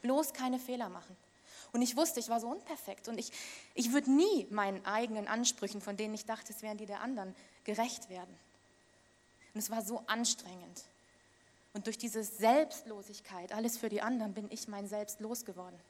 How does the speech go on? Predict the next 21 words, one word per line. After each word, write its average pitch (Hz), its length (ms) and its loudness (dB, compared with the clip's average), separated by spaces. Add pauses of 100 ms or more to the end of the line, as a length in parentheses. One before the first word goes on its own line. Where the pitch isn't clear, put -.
(180)
Stück - 260 -10
für 208 140 -12
Stück. - 260 -10 (1700)
Und 233 180 4
eben 233 220 4
auch 220 140 0
mein 208 240 -2
Gottesbild 185 680 -4 (140)
hat 190 160 -4
unter 220 220 -2
diesen 214 220 -4
Erfahrungen 196 720 -2 (220)
extrem 185 800 -4 (380)
gelitten. 190 380 -10 (600)
Ich 233 160 4
war 262 120 12
mir 269 100 8
total 294 380 6
sicher, 262 280 4
dass 208 240 2
Gott 294 320 6